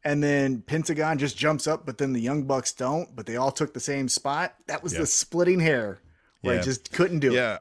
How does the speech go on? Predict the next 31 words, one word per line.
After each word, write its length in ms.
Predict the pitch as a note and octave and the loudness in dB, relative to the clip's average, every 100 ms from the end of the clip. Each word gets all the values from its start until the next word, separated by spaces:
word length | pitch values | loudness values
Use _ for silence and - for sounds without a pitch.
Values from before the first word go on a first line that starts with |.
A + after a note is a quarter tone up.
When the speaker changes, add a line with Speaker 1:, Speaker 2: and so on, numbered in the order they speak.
| - | -6
Speaker 2:
I 80 | |
mean, 140 | A#2 A2 | -2 -2
I, 140 | G#2 - _ _ - - | -2 -6 _ _ -20 -14
again, 400 | A#2+ A2 A2+ G2 - | -8 -4 -2 -4 -4
I 100 | F#2+ | -6
think 180 | - F#2+ | -4 -4
it's 120 | F#2 | -2
one 100 | F#2+ | -2
of 40 | F#2 | 0
the 60 | |
reasons 200 | F#2 F#2 | 0 0
we 60 | F#2 | 0
don't 120 | F#2 | 0
like 140 | F2+ | -2
the 60 | E2+ | -2
style 520 | - - C#3 G#2+ F#2 | -2 0 2 0 -4
is 100 | F2+ | -8
because 200 | F#2 F2+ | -10 -12
of 60 | F2 | -8
too 120 | A2 | -4
many 140 | G2 | -4
things 200 | F2+ G2+ | -4 -4
like 120 | F#2+ F#2 | -4 -2
that. 280 | C3+ G2+ | -4 -4
So, 120 | - G2 | -6 -4
yeah, 240 | G#2 F2 | -2 -2
I 100 | F2+ | -4
think 280 | - G#2 F#2 | -4 -6 -4
they, 340 | G#2 F#2+ F#2 - _ _ _ _ _ _ _ | 0 0 0 -4 _ _ _ _ _ _ _
you 120 | A2 | -6
know, 220 | F2+ E2+ | -4 -4